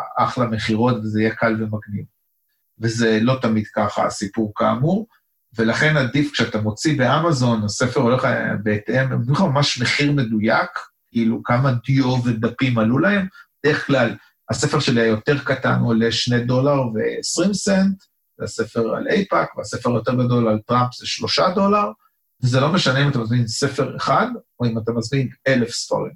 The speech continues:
המחיר זה אותו מחיר, אה, המשלוח קצת עולה כל פעם, כמובן שהמשקל עולה, אבל,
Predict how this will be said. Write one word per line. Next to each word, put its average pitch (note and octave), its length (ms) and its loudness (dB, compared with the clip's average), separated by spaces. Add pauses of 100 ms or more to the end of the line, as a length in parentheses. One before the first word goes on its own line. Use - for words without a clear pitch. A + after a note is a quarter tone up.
(140)
המחיר C3+ 300 2
זה A2+ 120 0
אותו A2+ 240 -2
מחיר, F3 460 0 (360)
אה, G#2 200 0 (720)
המשלוח A#2 920 0 (420)
קצת - 320 2
עולה B2 320 4
כל A2+ 180 -2
פעם, A#2+ 180 0
כמובן A2+ 280 -2
שהמשקל A2 500 0
עולה, B2+ 240 2
אבל, G#2 240 0